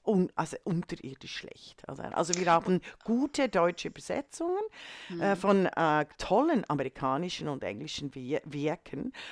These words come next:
Speaker 1: aber im deutschen Sachbuchbereich läuft im Moment wirklich f-, überhaupt nichts, ähm, weil der, der Büchermarkt so ausgetrocknet ist. Aber eben,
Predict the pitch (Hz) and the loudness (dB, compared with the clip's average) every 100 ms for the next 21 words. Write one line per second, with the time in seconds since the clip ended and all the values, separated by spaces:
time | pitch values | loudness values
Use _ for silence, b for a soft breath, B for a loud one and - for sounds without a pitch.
0 | B - 170 165 147 151 151 139 - 208 | B 2 4 4 2 4 4 2 -2 2
1 | 147 139 - 147 - 143 - - - - | 4 4 0 -8 -6 -6 -4 -6 -10 -6
2 | - 175 160 156 147 139 147 143 - 160 | 2 4 4 0 0 0 -2 -4 -6 -10
3 | - 139 - - _ - 220 165 147 156 | -10 -14 -16 -20 _ -2 0 2 2 0
4 | - 147 170 214 - - B B B - | -2 -2 0 -2 -12 -16 B B B 2
5 | 156 151 147 151 147 - 143 143 143 151 | 4 4 4 0 0 -2 -2 0 0 -2
6 | 147 143 - 143 135 135 _ 151 - 156 | -2 -4 -4 -6 -6 -8 _ -10 -4 -2
7 | 135 131 - - - 131 - - 147 147 | -2 -4 -8 -6 -4 -4 -4 -2 -2 -2
8 | 143 131 - - 202 151 208 147 | -4 -6 -2 2 4 4 2 0